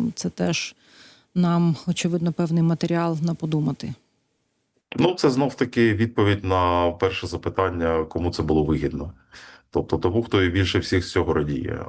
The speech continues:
Speaker 2: А, власне, в, а, особливо з цих провоєнних, е, російських, е,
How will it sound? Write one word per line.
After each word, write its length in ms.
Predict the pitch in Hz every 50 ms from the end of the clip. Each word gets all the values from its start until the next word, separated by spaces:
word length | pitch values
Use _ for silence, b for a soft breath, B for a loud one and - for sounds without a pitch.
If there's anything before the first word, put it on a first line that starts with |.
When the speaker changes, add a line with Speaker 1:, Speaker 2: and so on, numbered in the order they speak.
| -
Speaker 2:
А, 140 | - 58 64 65 67
власне, 680 | 67 67 67 78 78 78 78 - - - 87 78 76 73 73 73 73 78 -
в, 460 | 69 73 71 71 71 71 73 73 76 - B B B B B B B B B B B B B B B _ -
а, 200 | - - 76 -
особливо 580 | - - - - 78 76 87 87 80 80 80
з 120 | - - -
цих 280 | - 76 - - - - _ _ _ _
провоєнних, 920 | - 90 87 85 85 87 87 90 85 87 85 82 82 78 - - - - 80
е, 380 | 80 78 78 78 78 78 76 73 - _ -
російських, 880 | - 76 82 - - 87 82 78 - - - 80 76 73 - - -
е, 40 | -